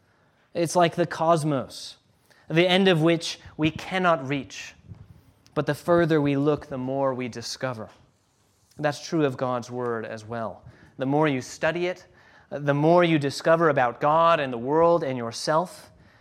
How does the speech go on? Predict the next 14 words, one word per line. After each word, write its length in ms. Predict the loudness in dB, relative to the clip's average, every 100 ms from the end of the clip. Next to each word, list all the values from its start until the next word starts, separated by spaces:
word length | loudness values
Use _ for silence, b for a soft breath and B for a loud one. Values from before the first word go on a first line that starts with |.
| b b -16
Friends, 260 | -10 -6
it 100 | -6
is 120 | -6 -6
a 100 | -8
deep, 340 | -8 -10 -10 _ _ -16
deep 300 | -10 -10 -10
well, 460 | -6 -4 -4 -6 -14 _ -20 -20 -20 -20 _ -10
the 100 | -4
bottom 280 | 2 2 2
of 120 | -2
which 220 | -6 -8 -10
we 120 | -12
can 180 | -12 -12
never 320 | -10 -12